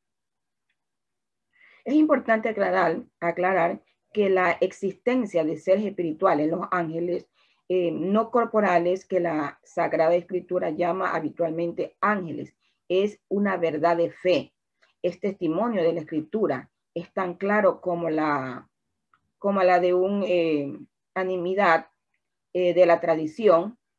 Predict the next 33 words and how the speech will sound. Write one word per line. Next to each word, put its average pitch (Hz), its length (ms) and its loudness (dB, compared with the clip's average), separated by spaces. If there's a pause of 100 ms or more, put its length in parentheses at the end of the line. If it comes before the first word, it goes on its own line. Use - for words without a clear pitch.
(120)
Es 175 160 -6
decir, 196 520 0
la 226 140 6
existencia 208 800 -2
no 160 300 -4
puede 160 400 0
ser 180 280 -2
puesta 175 580 -2
en 143 200 -4
duda. 131 300 -4
O 131 60 -12
sea, 156 140 -8
que 156 100 -8
no 147 180 -4
puede 160 180 0
ser 170 200 -6
puesta 151 260 -8
en 156 100 -2
duda 160 220 0
la, 135 240 -2 (340)
la 170 160 4
existencia 160 720 -2
de 131 140 0
los, 110 260 -6 (320)
de 160 180 -4
los 151 220 -6
ángeles. 147 340 -2
Por 143 120 -4
eso 143 140 -4
yo 156 140 -2
les 170 140 -2
decía, 156 320 -4
chicos, 165 460 -2